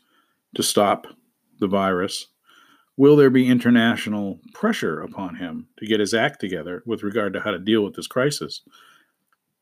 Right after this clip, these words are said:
And will they threaten him by way of threatening this country to do it? You know, will they take military action? If we're acting in such a way that we're not gonna do, help kill the virus and stop it in its tracks,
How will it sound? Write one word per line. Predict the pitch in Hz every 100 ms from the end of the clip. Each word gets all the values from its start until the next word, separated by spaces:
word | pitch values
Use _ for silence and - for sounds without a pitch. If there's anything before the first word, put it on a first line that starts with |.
| _ _ _
And | 110 110
will | 113 117 104
they | 123 165 131 98
threaten | - 110 82 78 85 _ _ _ _ _ _ _ _ _ _ _ _ _ _ _ _ -
him | 135 113 85 80 _ _ _ _ _
by | 95 95
way | 101 95
of | -
threatening | 110 95 92
this | 120 -
country | 120 117 87 71 - _ _ _ _ _ _ _ _ _ -
to | 101
do | 107 95
it? | - - _ _ _ _ _ _ _ _
You | -
know, | 87
will | 101
they | 101 131
take | 147 120 101
military | 92 90 98 87
action? | 92 90 - 85 80 - _ _ - _ _
If | 120
we're | 139 131
acting | 123 117
in | 113
such | - 113 123
a |
way | 117 117
that | 107
we're | 107
not | 117 117
gonna | 107 95
do, | 110 120 117 - - 139 -
help | - 123 - -
kill | 131 113
the |
virus | 104 110 110 107 -
and | 104
stop | - 117 107
it | 107
in | 95
its | 90
tracks, | - 135 139 90 80 - -